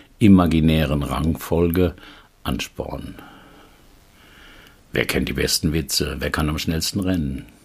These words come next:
Bis weit ins Erwachsenenleben gilt dieses olympische Motto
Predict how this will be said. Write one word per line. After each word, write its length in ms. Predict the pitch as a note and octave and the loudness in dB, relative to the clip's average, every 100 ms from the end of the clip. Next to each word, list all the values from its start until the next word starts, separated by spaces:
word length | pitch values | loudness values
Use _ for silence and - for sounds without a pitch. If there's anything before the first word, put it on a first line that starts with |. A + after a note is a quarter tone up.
| - _ _ _ _ _ - - - - - - - - - - - - - - - - _ _ _ _ _ - | -20 _ _ _ _ _ -20 -20 -20 -20 -20 -20 -20 -20 -20 -20 -20 -20 -20 -20 -20 -20 _ _ _ _ _ -4
Bis 160 | G2+ | 0
weit 220 | A#2+ B2 A#2 | 2 2 2
ins 140 | - | -2
Erwachsenenleben 920 | G2+ A#2 - - A1+ A#1 A#1+ A#1+ A#1+ | -2 -4 -4 -4 -4 -2 -4 -4 -4
gilt 240 | D2+ D#2 | -4 -4
dieses 420 | D#2 D2 D2 - - | -4 -4 -4 -6 -4
olympische 580 | D2+ D#2+ F#2 - - | 0 4 2 2 0
Motto 540 | D#2 D#2 D#2+ G2 F#2+ | 0 2 2 4 4